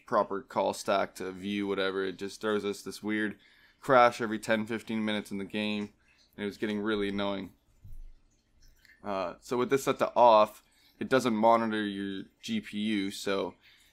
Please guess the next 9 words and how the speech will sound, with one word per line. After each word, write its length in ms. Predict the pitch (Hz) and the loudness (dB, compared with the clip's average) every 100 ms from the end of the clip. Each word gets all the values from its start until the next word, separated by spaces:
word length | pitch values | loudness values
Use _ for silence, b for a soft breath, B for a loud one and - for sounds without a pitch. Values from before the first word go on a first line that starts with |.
| _ | _
it, 200 | 104 101 | -2 0
uh, 280 | 98 95 87 | 2 0 -2
won't 420 | 104 123 120 - | 2 2 2 -2
throw 280 | - 117 117 | -10 -2 0
the 100 | 110 | 0
driver 520 | 101 113 107 107 110 - | 0 4 6 6 2 0
error 480 | 104 101 98 98 - _ _ _ _ _ _ _ - | 0 0 0 -4 -10 _ _ _ _ _ _ _ -2
as 380 | 101 101 104 - | 2 2 0 0
often. 600 | 107 110 110 147 151 160 | 6 6 6 0 -6 -6